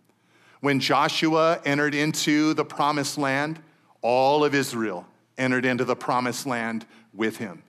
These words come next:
When David slayed Goliath, all of Israel was victorious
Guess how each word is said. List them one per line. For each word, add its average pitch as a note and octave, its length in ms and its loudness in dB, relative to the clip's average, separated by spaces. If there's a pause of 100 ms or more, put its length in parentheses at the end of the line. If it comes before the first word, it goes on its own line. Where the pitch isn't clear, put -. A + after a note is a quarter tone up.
(480)
When D3 200 2
David D#3+ 680 2 (100)
slayed D3 680 0
Goliath, D3+ 640 2 (340)
all D3 540 4
of D#3+ 140 2
Israel C3 560 0 (180)
was C#3 220 0
victorious C3+ 1040 -2